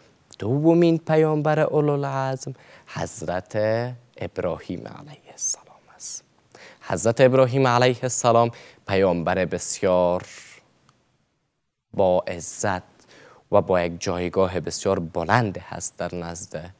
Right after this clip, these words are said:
مسلمانان و تمام امت‌هایی که یکتا پرست بودند.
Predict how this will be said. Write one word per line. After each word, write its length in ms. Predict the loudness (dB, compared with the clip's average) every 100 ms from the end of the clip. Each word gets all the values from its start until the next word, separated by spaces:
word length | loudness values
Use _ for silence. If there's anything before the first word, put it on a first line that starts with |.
| _ _
مسلمانان 840 | -6 2 6 6 4 2 2 -2 -6 -14 _ _ -6
و 60 |
تمام 380 | -4 0 2 2
امت‌هایی 760 | 0 -2 -2 -4 -6 0 0 0
که 180 | -2
یکتا 340 | -4 -4 -8 -10
پرست 560 | -8 -6 -4 -4 -8 -10 -20
بودند. 280 | -20 -20